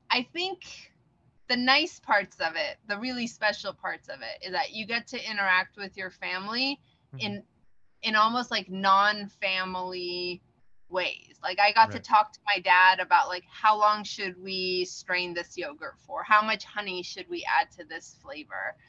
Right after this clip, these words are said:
Speaker 2: Mm-hmm.
Speaker 1: I got to talk to my sister about, like, you know, how do we staff up for this next step we wanna do? Should we launch popsicles? Like, these, these kinds of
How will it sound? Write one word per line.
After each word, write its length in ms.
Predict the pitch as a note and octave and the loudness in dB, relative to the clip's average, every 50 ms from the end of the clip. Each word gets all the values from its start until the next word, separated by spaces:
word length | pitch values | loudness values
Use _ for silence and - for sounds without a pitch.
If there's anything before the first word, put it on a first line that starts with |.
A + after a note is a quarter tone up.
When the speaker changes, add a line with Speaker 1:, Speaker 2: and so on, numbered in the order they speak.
| _ _ - | _ _ -18
Speaker 2:
Mm-hmm. 220 | C#3+ C#3+ - - G3 | -16 -4 2 2 4
Speaker 1:
I 40 | G3+ | 6
got 180 | G#3+ G#3+ G#3+ | 6 6 6
to 100 | A3 G#3 | 4 0
talk 280 | - - G#3+ G3+ G3+ - | 4 6 6 6 6 2
to 80 | - G3+ | -2 -2
my 160 | G3+ G3 F#3 | 0 0 0
sister 680 | F#3 - - A#3 - - - - G3 F#3 F3+ F3+ F3+ - - | -2 -4 -8 -8 -8 -8 -4 0 2 4 4 2 2 2 2
about, 500 | F3+ F3+ - F3+ F3+ F3 F3+ E3 - - | 2 2 4 6 8 8 8 6 4 0
like, 380 | F3 F3 E3+ E3 E3 F3 F3+ - _ | -2 0 0 0 -2 -6 -8 -10 _
you 120 | G#3 F#3+ | -14 -8
know, 220 | E3+ D#3+ E3+ F3+ - _ _ _ _ _ _ | -6 -6 -6 -6 -8 _ _ _ _ _ _
how 220 | - - G3+ G#3 G#3 | 0 4 4 4 4
do 140 | G#3 G#3 | 2 -2
we 220 | G#3 G#3+ G#3 G3+ F#3+ | -6 -8 -8 -8 -8
staff 480 | - _ - _ G#3+ F3 E3+ F#3 - - | -10 _ -6 _ 2 2 2 2 0 2
up 340 | F#3+ F3+ F3 - - - _ | 4 6 6 6 4 -2 _
for 540 | _ _ G3 F3+ E3+ E3+ F3 E3+ E3+ F3 F3 F3 - | _ _ -10 -4 -2 -2 -2 -2 -2 -4 -6 -6 -6
this 200 | F3+ F3 - - | -8 -10 -10 -6
next 260 | F#3 F#3+ F3+ - - - | -6 -4 -4 -6 -8 -4
step 240 | - F#3 E3 - - | 0 0 0 0 -2
we 120 | F3+ F3 E3+ | -6 -10 -4
wanna 320 | D#3+ D#3+ E3 E3 D#3+ D#3+ | -2 -2 -2 -2 -4 -10
do? 360 | E3 - E3+ E3 E3 D#3+ E3 F3 | -10 -8 -8 -8 -8 -10 -10 -12
Should 300 | - - - G#3 G3 F3+ | -12 -10 -8 -8 -8 -8
we 120 | G#3 G3+ | -8 -6
launch 420 | F#3+ F#3+ F#3 F#3+ F#3+ F#3 - - - | 2 4 6 6 6 4 -2 -6 2
popsicles? 840 | - G3 - - - - - D3+ - - D3 B2+ A#2+ A#2 - - | 4 6 6 6 2 -4 -20 -20 -14 -12 -10 -8 -8 -10 -10 -6
Like, 240 | - E3 E3+ F3 F3 _ _ _ _ _ _ _ _ _ _ | -4 -4 -4 -4 -8 _ _ _ _ _ _ _ _ _ _
these, 280 | B3 B3+ C4+ B3+ - _ _ _ _ | -2 0 0 -2 -4 _ _ _ _
these 240 | - C4 C#4+ C#4+ - | -4 -2 -2 -2 -2
kinds 340 | - D4 D#4 C4+ C#4 B3 B3 | -2 -2 0 0 0 0 -2
of 200 | B3 A#3 A3 | -2 -4 -4